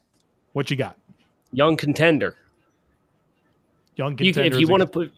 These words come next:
Speaker 2: if you wanna put in a long-term contender, if you feel like you're ready for that, that's fine. I, I think they still need to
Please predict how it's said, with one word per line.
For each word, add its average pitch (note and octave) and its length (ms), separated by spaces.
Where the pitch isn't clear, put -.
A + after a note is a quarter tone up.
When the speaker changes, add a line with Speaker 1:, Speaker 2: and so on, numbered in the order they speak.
Speaker 2:
if D3+ 140
you C#3 120
wanna D#3+ 120
put D#3+ 160
in D#3 80
a D#3 80
long-term D3 560
contender, C#3 560
if - 140
you B2+ 80
feel C3 260
like B2 240
you're B2 120
ready B2 200
for A#2 160
that, A2+ 220
that's A2+ 240
fine. A2+ 340
I, G#2+ 260
I A2+ 40
think B2 240
they A#2 160
still C#3+ 380
need C3 300
to B2 360